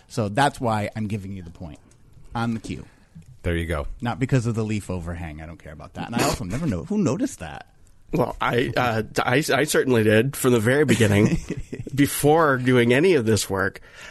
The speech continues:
Speaker 3: Um, actually, that's not, no, that is true, but I thought it was some-,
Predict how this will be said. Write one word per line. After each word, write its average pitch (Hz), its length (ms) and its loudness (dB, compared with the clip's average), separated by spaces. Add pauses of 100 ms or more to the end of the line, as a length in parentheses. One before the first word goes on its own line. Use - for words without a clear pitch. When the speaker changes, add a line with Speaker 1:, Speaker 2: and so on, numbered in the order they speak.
(140)
Speaker 3:
Um, 123 580 2
actually, 147 280 0
that's 123 320 -2 (440)
not, 123 240 0 (160)
no, 165 180 2
that 143 120 4
is 123 160 2
true, - 180 0
but 120 120 0
I 120 40 2
thought 117 200 0
it 113 40 4
was 110 120 0
some-, - 180 -6